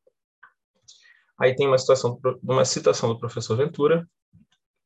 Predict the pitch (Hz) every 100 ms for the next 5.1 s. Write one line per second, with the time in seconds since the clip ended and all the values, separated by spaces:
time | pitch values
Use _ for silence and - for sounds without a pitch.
0 | _ - 113 107 120 123 127 - 127 -
1 | - 117 - 107 113 - - 175 156 175
2 | 147 117 120 151 131 117 - _ _ _
3 | - 123 139 - 139 156 180 - 135 123
4 | 120 151 127 117 - - 113 - 147 139
5 | 117